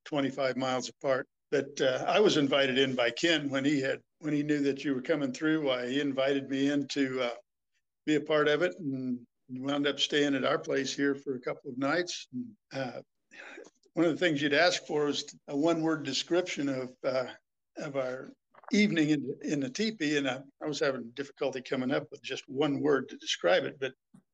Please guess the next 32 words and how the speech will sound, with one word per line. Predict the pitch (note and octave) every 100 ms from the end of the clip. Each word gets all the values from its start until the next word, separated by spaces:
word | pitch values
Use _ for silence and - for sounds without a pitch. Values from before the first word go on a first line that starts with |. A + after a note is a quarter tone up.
| _
I | D#3+
think | D#3+
Marilyn | C#3+ F3+ D3+ C3
has | C3+ C3+ -
the | A#2
word, | A#2+ D#3 C3+ A2+
and | A#2+
that | C3 D#3
is | B2
surreal. | - C3+ C#3 C3+ - -
It | C3+
was, | C3+ A#2+ - _ _ _ _ _ _ _ -
it |
was | C#3
very | B2 G#3+ A3
much | F#3 F3 -
a, | F3+ C3+ C3+ _ _
an | D3 C#3+
evening | E3 D#3+ D3
that | B2 B2 - _ _
few | - E3+
people | F3 E3+ F3+
get | D3+ D#3+
an | D#3
opportunity | D#3 D#3 - D3+ D3+ C#3+
to | C#3 -
do. | A#2+ A2+ -
It's | C#3 B2+
just | C#3 B2 -
being | - D#3+ D#3
with | C3+
a, | C#3+